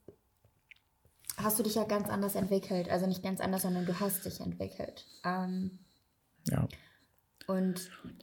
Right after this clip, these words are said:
Speaker 1: da war es ja vielleicht deine erste Motivation von diesem Lauch, einfach in eine andere Körperform zu kommen. Aber jetzt spielen da ja noch ganz viele andere Faktoren auch mit bei. Du bist ja auch älter geworden.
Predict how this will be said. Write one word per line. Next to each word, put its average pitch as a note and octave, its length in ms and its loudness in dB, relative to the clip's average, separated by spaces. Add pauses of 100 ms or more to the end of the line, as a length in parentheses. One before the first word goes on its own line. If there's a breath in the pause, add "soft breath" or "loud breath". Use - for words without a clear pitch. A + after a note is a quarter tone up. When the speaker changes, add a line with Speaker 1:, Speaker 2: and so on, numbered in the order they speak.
(340)
Speaker 1:
da F#3 400 0
war G3 180 4
es G3 120 -2
ja G3+ 100 -2
vielleicht G3 340 -2
deine F#3 320 0
erste F#3 320 -2
Motivation F#3+ 1300 -2 (500)
von A#3+ 320 10
diesem F#3+ 300 8
Lauch, F3+ 600 4 (760)
einfach G#3+ 560 10 (320)
in F3 120 4
eine G#3+ 300 10
andere F#3 300 8
Körperform F3+ 520 4
zu F3 100 -2
kommen. F3+ 120 4
Aber F3+ 140 6
jetzt F#3+ 320 6
spielen G3 240 6
da F#3+ 80 10
ja F#3+ 100 10
noch G3 160 8
ganz G3+ 240 6
viele F#3+ 140 2
andere G3 240 4
Faktoren - 480 0
auch - 160 -4
mit G#2+ 180 -4
bei. A2 220 4
Du G#2 80 -2
bist - 160 -4
ja G#2+ 120 2
auch G2+ 120 -4
älter G3 280 6
geworden. F3+ 280 2